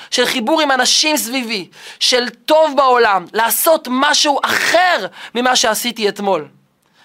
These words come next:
והדבר הזה אפשרי רק בזכות השינה. איך אמרנו?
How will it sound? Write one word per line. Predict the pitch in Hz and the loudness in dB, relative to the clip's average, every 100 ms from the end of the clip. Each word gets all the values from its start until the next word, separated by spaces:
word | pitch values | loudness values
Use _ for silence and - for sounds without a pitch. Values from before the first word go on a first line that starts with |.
| - | -4
והדבר | 220 233 277 | 0 2 2
הזה | 285 240 240 | 2 2 0
אפשרי | - 226 240 294 285 - - | 0 0 0 -2 -6 -20 -4
רק | 214 226 302 330 262 | -2 2 2 0 -4
בזכות | 233 202 - 240 | -6 -6 -8 -4
השינה. | 214 - 190 175 147 _ _ _ _ _ - | -2 0 -2 -4 -8 _ _ _ _ _ -8
איך | 226 | -2
אמרנו? | 254 262 294 302 | 0 2 2 0